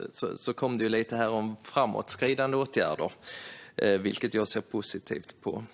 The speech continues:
Utför-, utreseförbud och att spärra pass och så här, det är ju saker som, eh, utredningen har varit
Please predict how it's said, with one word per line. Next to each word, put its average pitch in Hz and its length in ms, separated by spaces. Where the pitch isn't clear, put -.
Utför-, 110 800
utreseförbud 107 1040
och 101 160
att 98 120
spärra 101 340
pass - 460
och 95 80
så 101 100
här, 98 200
det 101 60
är - 20
ju 101 60
saker 104 360
som, 98 360
eh, 92 260
utredningen 95 760
har 98 140
varit 95 420